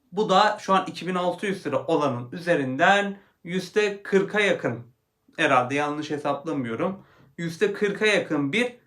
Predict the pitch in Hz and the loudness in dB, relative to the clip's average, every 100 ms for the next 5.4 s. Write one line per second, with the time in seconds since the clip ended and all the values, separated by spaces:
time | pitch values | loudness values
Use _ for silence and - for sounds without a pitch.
0 | _ - 175 196 202 165 139 123 120 - | _ -4 6 6 6 4 4 4 -2 -6
1 | - 185 185 - 143 208 220 156 190 190 | 4 4 4 0 2 4 4 2 2 2
2 | 165 147 135 165 165 156 170 170 175 151 | -2 -2 0 -2 -2 0 0 2 0 2
3 | 196 170 143 123 110 - _ _ _ _ | 0 0 -2 -2 -6 -10 _ _ _ _
4 | _ _ - 175 202 202 185 156 139 127 | _ _ -4 2 2 4 6 6 6 0
5 | 123 143 226 - | -2 -2 -2 -6